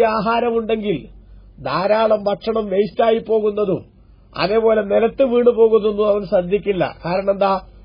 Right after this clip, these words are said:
നിലത്ത് വീണുപോയത് പോട്ടെ, പ്ലേറ്റിൽ ഇനിയും ധാരാളമുണ്ടല്ലോ എന്ന ചിന്തയായിരിക്കും അവനെ ബാധിക്കുക.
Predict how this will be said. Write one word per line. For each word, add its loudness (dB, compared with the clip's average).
നിലത്ത് 0
വീണുപോയത് 4
പോട്ടെ, 2
പ്ലേറ്റിൽ -2
ഇനിയും -2
ധാരാളമുണ്ടല്ലോ 2
എന്ന -2
ചിന്തയായിരിക്കും 0
അവനെ 2
ബാധിക്കുക. -2